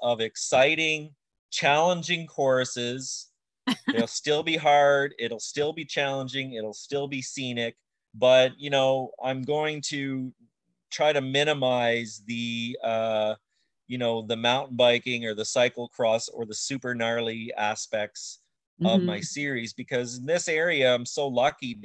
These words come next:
Speaker 1: to have such a variety of roads to choose from that I don't need to introduce some type of insane section to, you know, to make the event,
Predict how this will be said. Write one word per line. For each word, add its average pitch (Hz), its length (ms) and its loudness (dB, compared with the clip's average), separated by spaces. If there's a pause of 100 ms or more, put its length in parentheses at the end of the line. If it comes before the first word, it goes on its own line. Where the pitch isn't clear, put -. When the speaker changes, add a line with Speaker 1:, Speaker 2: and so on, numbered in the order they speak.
(240)
Speaker 1:
to 113 80 -2
have 113 360 -2 (240)
such - 260 -4
a 147 40 -4
variety 127 480 4
of 113 140 -6
roads 120 320 -2
to - 100 -20
choose 180 340 -10
from 113 520 -4
that 117 140 4
I 117 100 4
don't 131 300 -2
need 123 260 -6
to 120 220 -8
introduce 123 920 -6 (300)
some 127 300 -2
type 123 340 0
of 107 120 -10 (260)
insane 127 640 -4
section 110 880 -4 (420)
to, 117 560 -8 (500)
you 123 100 -6
know, 120 180 -4
to 113 160 -14
make 117 260 -2
the 120 140 -4
event, 117 480 0